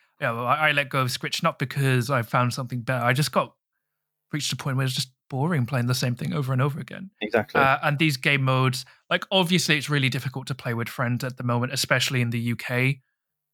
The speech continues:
Speaker 1: Um, obviously everywhere's the same problem, but with our fluctuating rules on social distancing, these multiplayer game modes are gonna be difficult. But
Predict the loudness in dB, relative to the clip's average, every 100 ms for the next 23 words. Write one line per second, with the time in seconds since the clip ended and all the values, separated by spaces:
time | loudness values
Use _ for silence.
0 | -6 0 2 2 0 -4 0 2 4 2
1 | 0 -2 -2 -2 -2 -2 -4 -6 -6 -4
2 | -4 -6 -12 -10 -6 -6 0 2 2 0
3 | -2 0 -2 -2 -6 -2 0 0 -2 -4
4 | -4 -4 -4 -6 -8 -10 -14 -14 -18 _
5 | _ _ _ _ 2 4 4 2 0 -2
6 | -2 -2 0 -2 -2 -2 -4 -4 -4 -4
7 | -6 -12 -8 -8 -4 -4 -4